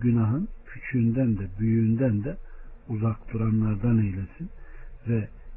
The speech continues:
günah işlerken günahın hükmüne değil de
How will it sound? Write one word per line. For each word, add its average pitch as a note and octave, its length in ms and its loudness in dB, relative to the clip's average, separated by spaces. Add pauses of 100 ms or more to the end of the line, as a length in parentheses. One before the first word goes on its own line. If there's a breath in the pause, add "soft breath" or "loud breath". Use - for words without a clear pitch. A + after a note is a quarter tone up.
(500)
günah C#3 360 8
işlerken D3 680 2 (720 soft breath)
günahın D3 420 8
hükmüne C#3+ 600 6
değil F3 360 6
de G#2 140 0